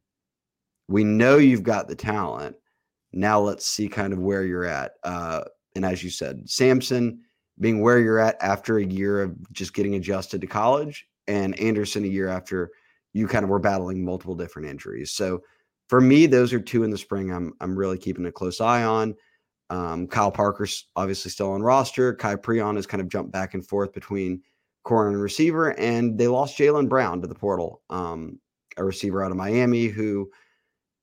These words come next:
I mean, that was a guy they did. They liked Jaylen Brown a lot. So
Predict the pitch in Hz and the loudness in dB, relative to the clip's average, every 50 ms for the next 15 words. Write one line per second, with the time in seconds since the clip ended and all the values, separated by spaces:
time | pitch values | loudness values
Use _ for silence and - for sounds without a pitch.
0 | _ _ _ _ _ _ _ 101 104 104 104 107 107 101 101 101 95 92 - _ | _ _ _ _ _ _ _ -4 -2 -2 0 0 0 0 0 -2 -4 -6 -10 _
1 | - 98 92 107 113 113 110 123 127 - 117 120 135 131 156 113 87 82 110 110 | -4 -2 -2 0 -2 0 2 0 0 2 4 4 4 4 4 0 0 0 0 2
2 | 110 113 117 113 113 - - - 113 107 104 101 98 98 95 90 90 78 71 - | 2 2 0 0 -2 -6 -4 0 0 0 0 0 -2 -2 -4 -4 -6 -6 -6 -8
3 | - - - - - 104 95 92 92 90 | -10 -12 -16 -12 -8 -6 -4 -4 -4 -6